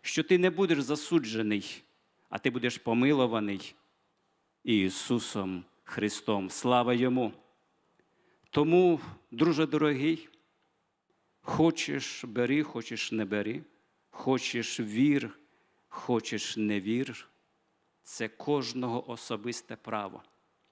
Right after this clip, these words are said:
І бачите, ми вже підходимо до того, що в нас є право вибору. Я беру чи я не беру, я погоджуюсь чи я не погоджуюсь.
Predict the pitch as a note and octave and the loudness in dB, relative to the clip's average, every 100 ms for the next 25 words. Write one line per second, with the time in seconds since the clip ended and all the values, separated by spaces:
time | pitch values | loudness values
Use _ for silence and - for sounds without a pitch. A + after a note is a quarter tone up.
0 | _ _ _ _ _ - - - - G#2 | _ _ _ _ _ -18 -18 -20 -10 -4
1 | C#3+ F3 - B2+ B2+ A#2 - A2+ - B2+ | -4 -4 -6 -4 -4 -4 -6 -8 -6 -4
2 | A2+ A2+ A2 D3+ D3+ B2+ - A#2 A2+ A2+ | -2 -4 -4 -2 -2 -4 -6 -4 -4 -6
3 | A#2 - A2+ - A#2 A2+ G#2+ G#2+ G#2 C3+ | -6 -6 -6 -6 -4 -4 -4 -8 -4 -4
4 | A2+ G#2 G2 F2 _ _ - _ G#2+ G#2 | -2 -4 -6 -8 _ _ -20 _ -4 -2
5 | A2+ G2+ A2+ A#2+ E3 - B2+ A#2+ A#2 A2+ | -2 -2 -2 0 -2 -2 -2 -2 -2 -2
6 | G#2+ G#2+ G2+ F#2+ A2+ B2 - A#2 A2 C#3+ | -2 -2 -2 -4 -2 -2 0 -2 2 2
7 | D3+ D#3 D3+ C3+ B2+ B2+ B2+ C3+ A#2 C3 | 2 0 -2 -2 -2 -4 -4 -4 -2 -2
8 | G#2 G2 G2 G2 - - | -2 -6 -6 -6 -10 -14